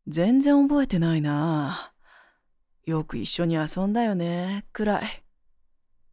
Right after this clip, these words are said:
君の方はどう？まあ、そんなもんだよね。っていうか、一人で何してたの？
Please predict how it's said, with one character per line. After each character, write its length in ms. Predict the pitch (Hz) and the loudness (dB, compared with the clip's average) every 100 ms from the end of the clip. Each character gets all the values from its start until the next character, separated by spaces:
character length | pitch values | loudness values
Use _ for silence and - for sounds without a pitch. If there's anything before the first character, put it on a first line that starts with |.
| _ _ _ - | _ _ _ -6
君 280 | 220 247 262 | 2 4 4
の 100 | 262 | 4
方 180 | 277 | 4
は 120 | 208 160 | 2 2
ど 480 | 170 151 139 156 | 2 2 0 -2
う？ 20 | 311 - _ _ _ _ _ _ _ _ _ _ _ _ _ _ _ _ _ _ _ - | -2 -6 _ _ _ _ _ _ _ _ _ _ _ _ _ _ _ _ _ _ _ -6
ま 380 | 151 151 170 160 | -2 0 0 -2
あ、 160 | - - | -8 -6
そ 300 | - 170 160 | -4 -2 -2
ん 60 | |
な 100 | 156 | -2
も 180 | 156 165 | -2 0
ん 80 | 240 | 0
だ 60 | 269 | 0
よ 140 | 170 | 0
ね。 280 | 170 180 208 | -2 -2 -4
っ 1500 | 214 - - _ _ _ _ _ _ _ _ _ _ _ _ | -6 -10 -20 _ _ _ _ _ _ _ _ _ _ _ _
て 140 | 170 | -4
い 100 | 165 180 | -2 -2
う 60 | 233 | -2
か、 420 | - 165 143 - _ _ | 0 0 0 -4 _ _
一 340 | - - - 285 | -16 -14 -4 -2
人 120 | 294 | 2
で 100 | 233 | 2
何 300 | 175 208 262 | 4 4 2
し 40 | |
て 120 | - 196 | 0 -2
た 120 | 151 | -2
の？ 400 | 143 135 254 | -2 0 -2